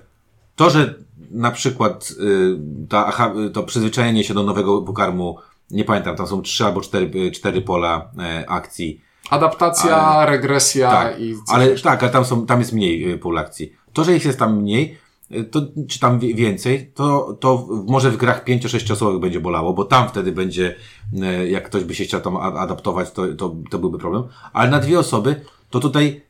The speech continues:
Speaker 1: bardzo często nieważne jest, y, że pójdziemy tylko ja i ty, a trzeci nie pójdzie, tylko że ja pójdę pierwszy, a ty pójdziesz drugi.
Speaker 2: Mhm.
Speaker 1: I to, to robi tę grę. To, to two-, i-, ale to też jest, mówię, niesamowite, to,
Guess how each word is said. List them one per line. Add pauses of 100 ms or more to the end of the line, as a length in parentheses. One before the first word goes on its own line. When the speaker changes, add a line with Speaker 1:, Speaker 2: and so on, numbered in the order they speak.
Speaker 1:
bardzo
często
nieważne
jest, (760)
y,
że
pójdziemy
tylko
ja
i
ty,
a
trzeci
nie
pójdzie, (140)
tylko
że
ja
pójdę
pierwszy,
a
ty
pójdziesz
drugi.
Speaker 2:
Mhm. (360)
Speaker 1:
I
to,
to
robi
tę
grę.
To, (680)
to
two-,
i-,
ale
to
też
jest,
mówię,
niesamowite,
to,